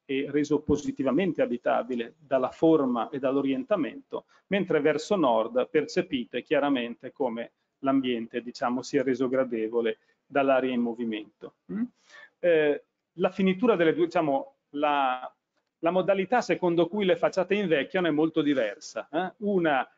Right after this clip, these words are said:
esposta alla radiazione, esposta all'umidità, esposta al vento, l'altra in parte protetta, e vedete come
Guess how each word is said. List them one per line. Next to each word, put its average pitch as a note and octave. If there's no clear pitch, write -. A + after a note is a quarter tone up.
esposta D#3
alla C#3
radiazione, D#3
esposta D3
all'umidità, C#3+
esposta -
al C#3
vento, C#3
l'altra D#3+
in D3+
parte D3
protetta, D#3+
e D#3+
vedete D3+
come D3+